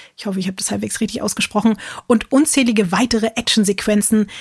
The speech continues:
hat The Master das Ziel, einer der anspruchsvollsten Actionfilme aller Zeiten zu werden. Das bedeutet natürlich auch, dass Heather ihr Glück kaum fassen kann, dass wirklich ausgerechnet sie für diesen Film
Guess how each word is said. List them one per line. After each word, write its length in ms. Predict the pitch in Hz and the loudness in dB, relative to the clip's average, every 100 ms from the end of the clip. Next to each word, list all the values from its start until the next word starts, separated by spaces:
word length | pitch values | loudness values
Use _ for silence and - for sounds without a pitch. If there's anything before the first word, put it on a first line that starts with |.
| - | -8
hat 340 | - - - - | -2 0 -2 -2
The 160 | 190 190 | 0 2
Master 560 | 196 240 240 - 214 | 4 2 0 0 -2
das 300 | 214 196 - | -2 -4 -2
Ziel, 400 | - 240 226 226 - | 0 2 2 0 -6
einer 320 | - 208 214 190 | -2 2 2 0
der 140 | 185 - | -4 -2
anspruchsvollsten 920 | 214 - 202 - - 185 - 202 - | 0 0 -2 -4 -4 -4 -4 -4 -4
Actionfilme 720 | 196 - 190 - 196 185 185 - _ _ | -2 -2 -2 -2 -2 -2 -4 -12 _ _
aller 320 | - 202 196 - | -2 0 -2 -4
Zeiten 340 | - 170 - | -6 -6 -6
zu 220 | 185 202 185 | -6 -4 -4
werden. 340 | 180 175 170 - - | -6 -8 -16 -16 -2
Das 160 | 233 - | 0 2
bedeutet 320 | 220 214 233 | 2 4 2
natürlich 420 | 214 - 202 - - | 0 0 -2 -2 -2
auch, 440 | 226 196 240 - - | 2 2 0 -4 -4
dass 380 | 196 185 - - | -2 -2 -4 -6
Heather 500 | - 196 202 214 202 - | -2 0 2 2 0 0
ihr 140 | 208 | 0
Glück 360 | 180 196 208 - | 2 0 0 -4
kaum 400 | - 208 196 220 | -4 0 2 0
fassen 400 | - 262 - 214 | 0 0 2 2
kann, 300 | - 190 185 | 0 -4 -2
dass 260 | 202 - - | -2 -2 0
wirklich 300 | 202 226 - | 0 -2 -4
ausgerechnet 720 | 220 226 254 262 214 202 190 - | 2 2 2 0 0 0 0 2
sie 320 | 180 240 269 | 2 2 0
für 160 | - 185 | -2 0
diesen 380 | 202 214 233 | 2 4 4
Film 420 | 240 - 208 220 | 2 2 4 4